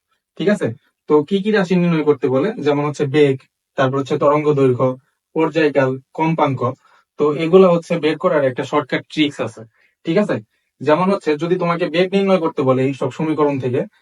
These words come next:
তখন তুমি কি করবা? just টি এর সহগ by এক্স এর সহগ। এই যে, যে টি এর যে সহগটা থাকবে আর হচ্ছে এক্স এর যে সহগটা থাকবে, এটা হচ্ছে তুমি এখানে just বসিয়ে দিবা। তারপর হচ্ছে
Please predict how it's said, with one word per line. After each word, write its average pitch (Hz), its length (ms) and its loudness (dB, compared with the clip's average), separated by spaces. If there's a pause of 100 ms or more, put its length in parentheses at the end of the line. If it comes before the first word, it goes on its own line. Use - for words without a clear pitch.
(160)
তখন 156 180 0 (100)
তুমি 180 220 -2
কি 175 140 -10
করবা? 151 220 2 (480)
just 147 260 -2 (140)
টি 214 100 0 (120)
এর 202 140 0
সহগ 160 240 2 (120)
by 147 120 4 (140)
এক্স - 200 -4
এর 139 120 -2
সহগ। 107 180 -4 (320)
এই 151 80 -2
যে, 170 140 -2
যে 180 140 2
টি 196 160 -2
এর 185 140 4
যে 160 80 0 (100)
সহগটা 151 380 -2
থাকবে 156 220 0 (560)
আর 131 120 0
হচ্ছে 135 220 -4 (180)
এক্স 147 200 -4
এর 170 140 0
যে 160 140 0
সহগটা 139 360 -2
থাকবে, 135 240 0 (460)
এটা 151 220 2
হচ্ছে 151 240 -4
তুমি 165 200 0
এখানে 151 220 -2 (300)
just 135 260 -4
বসিয়ে 147 300 0
দিবা। 120 140 -6 (880)
তারপর 160 240 2
হচ্ছে 175 140 0